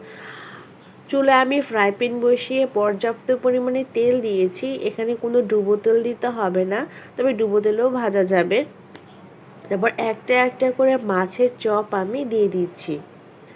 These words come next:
একটু সময় নিয়ে ভেজে নিতে হবে, তাহলে এপিঠ ওপিঠটা খুব সুন্দর করে ভাজা হবে। এটা ভেতরটা একদমই নরম থাকে আর বাইরেরটা কিন্তু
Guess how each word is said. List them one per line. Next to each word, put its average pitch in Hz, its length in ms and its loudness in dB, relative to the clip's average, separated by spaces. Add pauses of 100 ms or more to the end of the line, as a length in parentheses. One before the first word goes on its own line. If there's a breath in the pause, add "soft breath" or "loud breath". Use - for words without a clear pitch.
(280 loud breath)
একটু 254 220 2
সময় 240 500 0
নিয়ে 262 220 -2
ভেজে 208 320 0
নিতে 202 300 0
হবে, 202 480 0 (360 loud breath)
তাহলে 233 320 2
এপিঠ 196 520 0
ওপিঠটা 214 420 -2 (100)
খুব 254 140 -2
সুন্দর 226 540 0
করে 233 280 2
ভাজা 202 340 -2
হবে। 151 380 -4 (960 loud breath)
এটা 247 240 4
ভেতরটা 226 800 2
একদমই 220 520 -2
নরম 226 460 0
থাকে 254 360 -4
আর 208 260 -2
বাইরেরটা 202 600 0
কিন্তু 240 360 -6